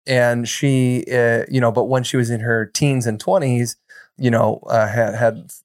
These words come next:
eating disorders and a lot of really food, i-, you know, issues with food, a terrible relationship with food, and also over-exercising, overworking out. And, uh, so today, like, roughly ten years ago, she decided,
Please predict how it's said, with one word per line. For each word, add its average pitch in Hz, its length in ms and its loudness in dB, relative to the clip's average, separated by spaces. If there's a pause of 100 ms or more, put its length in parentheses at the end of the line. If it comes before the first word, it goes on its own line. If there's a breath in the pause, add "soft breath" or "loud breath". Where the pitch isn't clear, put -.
eating 127 220 0
disorders 120 500 0
and 110 260 -6
a - 80 -2
lot 113 240 2
of 107 200 -6
really 117 320 -2
food, 135 560 0 (420 soft breath)
i-, 139 160 -8
you 135 80 -2
know, 123 140 2
issues 143 340 0
with 110 100 -6
food, 139 360 2
a 113 120 0 (140)
terrible 127 340 2
relationship 117 520 -2
with 120 80 -8
food, 131 300 0
and 120 120 2
also 120 460 -2 (280 loud breath)
over-exercising, 120 1300 -2
overworking 117 680 -2
out. 104 280 -2 (420 loud breath)
And, 120 480 0 (100)
uh, 117 220 2
so 123 320 0
today, 135 800 0
like, 123 240 0
roughly 131 560 0 (480 soft breath)
ten 135 180 2
years 127 220 0
ago, 117 220 2
she 113 480 -2
decided, 110 640 0